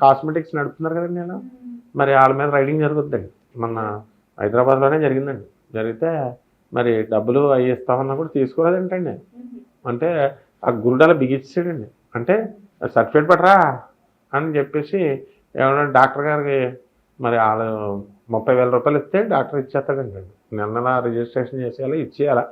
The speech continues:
అది చేద్దామని కూడా అవ్వట్లేదండి బాబు. అంటే బిగించేస్తుంది గ్రహం.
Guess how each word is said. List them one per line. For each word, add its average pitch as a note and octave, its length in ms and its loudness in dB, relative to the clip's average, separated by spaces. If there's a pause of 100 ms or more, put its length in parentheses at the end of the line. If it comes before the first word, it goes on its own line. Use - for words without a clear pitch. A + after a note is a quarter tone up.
(380)
అది C#3 240 4
చేద్దామని C#3+ 420 8
కూడా E3 160 2
అవ్వట్లేదండి C#3+ 580 2
బాబు. A2 300 -2 (160)
అంటే A2+ 220 0
బిగించేస్తుంది B2 760 -4
గ్రహం. A2+ 280 -8